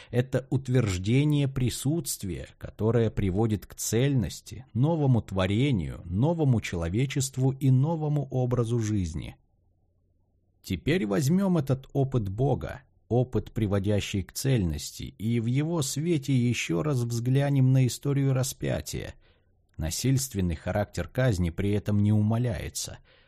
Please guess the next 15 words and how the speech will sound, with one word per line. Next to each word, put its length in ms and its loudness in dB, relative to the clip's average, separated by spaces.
Распятие 760 -2
было 280 2
самой 460 2
жестокой 640 -2
карой 420 0
в 140 -6
крайне 420 2
жестоком 640 0
мире. 520 0
Однако 420 0
портрет 640 -2
Иисуса, 520 -2
нарисованный 760 0
авторами 500 -2
Евангелий, 880 -4